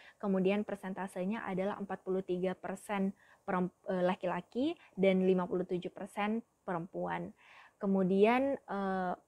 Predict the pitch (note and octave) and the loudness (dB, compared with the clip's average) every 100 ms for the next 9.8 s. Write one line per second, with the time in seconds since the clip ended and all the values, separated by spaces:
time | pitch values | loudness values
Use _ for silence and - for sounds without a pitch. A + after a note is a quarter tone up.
0 | _ - G#3 G#3 G#3 F#3+ F#3+ F#3+ F3+ - | _ -4 2 2 2 -4 -6 -4 -4 -2
1 | A3+ A3+ G3 G#3+ G3 F3 F#3 G#3 - - | 0 4 4 4 0 -2 -4 -10 -10 -8
2 | G3 - F#3+ F3 - A3 C4 D4+ - - | -8 -6 -6 -6 -4 0 2 0 -6 -18
3 | - - F#3+ F#3+ F#3 F#3+ G3 F#3+ F#3 F#3 | -20 -2 2 2 2 2 4 4 4 2
4 | B3+ C#4 G#3 G3 G3 F3+ F3+ A3+ A3+ F#3 | -2 -2 -2 -4 -4 -4 0 2 0 -2
5 | F3+ - F#3+ E3+ F3 - _ _ _ _ | -6 -6 -4 0 0 -2 _ _ _ _
6 | _ _ G#3 G3+ G3+ A3 - A#3+ G#3 G#3 | _ _ 0 0 2 -2 -2 -2 0 0
7 | G#3+ F#3+ F3+ F3+ - F3+ F#3 - - - | 0 2 2 -2 -4 -6 -6 -8 -4 2
8 | C#4+ D4 A3 F#3+ F#3+ F3+ G3 G3 - F#3+ | 4 4 2 2 -2 -6 -4 -4 -6 -10
9 | F3+ - G3 - F#3 - A#3+ D4+ | -10 -12 -14 -12 -10 -2 0 0